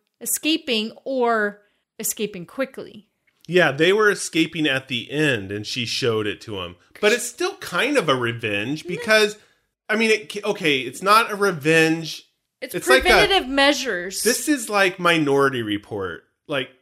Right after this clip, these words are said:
Speaker 2: crime prevention unit. She had a premonition that something could go awry. She didn't know what it
Speaker 1: That he'd
Speaker 2: was.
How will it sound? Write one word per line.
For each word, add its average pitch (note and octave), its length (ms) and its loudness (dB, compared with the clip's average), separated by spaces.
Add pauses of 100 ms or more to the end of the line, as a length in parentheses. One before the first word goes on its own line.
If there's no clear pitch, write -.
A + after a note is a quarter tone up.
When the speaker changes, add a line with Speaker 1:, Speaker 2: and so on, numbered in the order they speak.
(160)
Speaker 2:
crime G3 320 0
prevention C#3 640 -2
unit. E2+ 400 -8 (320)
She C#4+ 480 0
had A#3+ 180 0
a G3 40 -4
premonition E3+ 680 0
that C3+ 160 -4
something D3 340 -6
could C#3 180 -8
go C3 200 4
awry. A2 600 -2 (120)
She - 160 -6
didn't G#3+ 140 0
know G3+ 100 4
what F3+ 180 4
it E3 40 4
Speaker 1:
That - 60 2
he'd - 80 0
Speaker 2:
was. C3 160 6